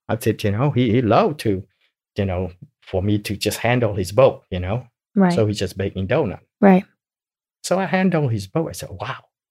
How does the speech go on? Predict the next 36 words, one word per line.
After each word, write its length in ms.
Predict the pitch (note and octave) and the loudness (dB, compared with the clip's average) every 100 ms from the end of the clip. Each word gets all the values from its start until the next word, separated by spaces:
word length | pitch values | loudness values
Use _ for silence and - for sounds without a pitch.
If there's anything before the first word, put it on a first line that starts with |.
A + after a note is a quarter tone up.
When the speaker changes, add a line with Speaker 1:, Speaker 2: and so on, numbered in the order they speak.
| _ _ _ _ _ _ _ _ _ _ _ _ _ - | _ _ _ _ _ _ _ _ _ _ _ _ _ -6
Speaker 1:
this 200 | C#3 - | -6 -4
is, 200 | F#2 - - | -8 -8 -6
this 180 | B2 | -6
is 140 | - - | -8 -8
good. 300 | G2 D3+ - _ _ _ _ _ - | -6 -6 -10 _ _ _ _ _ -18
This 100 | G#2 | -14
is 60 | G#2 | -6
great. 380 | - - - _ _ _ _ _ _ - | -2 -4 -6 _ _ _ _ _ _ 2
Speaker 2:
You 140 | G3+ | 4
can 140 | F#3 E3+ | 6 6
make 160 | E3 | 6
a 40 | E3 | 6
lot 160 | E3 | 6
of 80 | D#3+ | 6
money. 260 | E3+ G#3 D#3+ | 6 6 4
Speaker 1:
I 80 | A#2+ | 2
can 160 | A#2+ | 2
make 160 | A2 G#2 | 2 2
a 40 | |
lot 160 | G#2 G2+ | 0 0
of 60 | G2 | 0
money." 400 | D3 A#3 D2 _ _ _ _ _ _ - | 2 2 0 _ _ _ _ _ _ 4
Speaker 2:
Way 180 | F3+ E3+ | 8 10
more 160 | E3+ | 10
money 280 | E3 E3+ E3+ | 10 10 8
than 240 | D#3+ D#3+ D#3+ | 8 8 8
the 60 | |
Speaker 1:
Yeah. 280 | D#3+ D#3 D#3 - - | 8 6 4 -6 -2
And 160 | B2 A#2 | 2 4
that's 260 | A#2 - B2+ | 4 2 0
why, 340 | A2+ D#3+ F3+ | 2 2 2
you 220 | B2 A2 | 2 2
know, 340 | G2+ G2+ G#2+ - _ _ - | 0 0 -2 -8 _ _ -2
Auntie 640 | A#2+ E3 E3+ E3+ E3+ - _ _ _ _ - | 2 2 2 0 -2 -6 _ _ _ _ -4
telling 400 | - C3+ C#3 B2 | 4 6 6 4
me, 300 | B2+ C3+ C#3 | 4 2 0